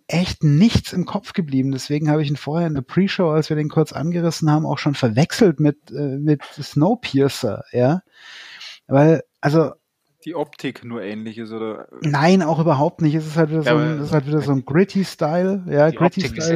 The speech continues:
Speaker 3: ja gigantisch bei Snowpiercer.
Speaker 1: Es muss ja, es muss ja
Speaker 2: Snowpiercer.
Speaker 1: alles
Speaker 2: Nächstes Mal
Speaker 1: unbedingt
Speaker 2: sprechen wir über Snowpiercer, ja.
Speaker 1: Genau,
Speaker 3: Ja.
Speaker 1: es muss ja unbedingt, dann schaue ich noch fertig vorher.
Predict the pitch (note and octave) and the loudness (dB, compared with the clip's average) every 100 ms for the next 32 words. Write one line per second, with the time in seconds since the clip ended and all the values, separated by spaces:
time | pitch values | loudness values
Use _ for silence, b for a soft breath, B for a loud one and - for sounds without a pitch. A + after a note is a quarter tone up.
0 | D#3+ - - C3 D#3+ B2 - A2+ A2+ A#2 | -2 -4 0 0 -2 -8 -8 -12 -14 -14
1 | G#2+ - A#2+ A2+ - A#2 A2+ C#3 E3+ F3+ | -14 -14 -14 -14 -16 -12 -6 -2 2 2
2 | F3+ E3 D3 B2 F3+ - - C#3+ E3 D#3+ | 4 4 2 0 0 0 -2 0 0 0
3 | B2+ - - E3+ B2+ B2 - B2 A#2+ A2 | -4 -6 -6 -2 -2 0 -2 -4 -6 -10
4 | - A#2 - G#2 - F#2+ A#2 A2 A#2+ B2 | -10 -12 -12 -16 -12 -4 0 2 4 2
5 | A2+ D#3 D3+ C3+ E3 D#3+ D3 C3+ C#3+ C3 | 0 -2 0 0 0 2 2 2 0 0
6 | B2 - G#2+ B2 - G2 G2+ | -4 -4 -6 -6 -8 -10 -10